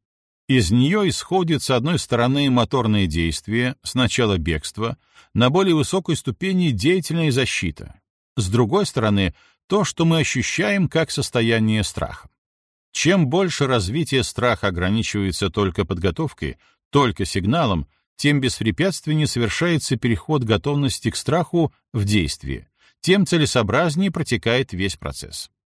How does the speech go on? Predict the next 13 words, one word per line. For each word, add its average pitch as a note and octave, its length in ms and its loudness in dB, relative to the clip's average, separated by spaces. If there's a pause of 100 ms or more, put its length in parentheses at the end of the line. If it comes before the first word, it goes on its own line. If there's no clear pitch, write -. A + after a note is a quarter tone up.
(540)
Поэтому F3+ 500 2
в - 100 -12
том, F#3 240 0
что - 240 -2
мы C#3 160 2
называем B2 540 2
страхом, A2 640 -2
готовность A#2+ 720 0
к - 60 -16
страху D#2 480 -4
кажется F#3+ 420 0
мне E3+ 400 2
целесообразной, D#2+ 920 0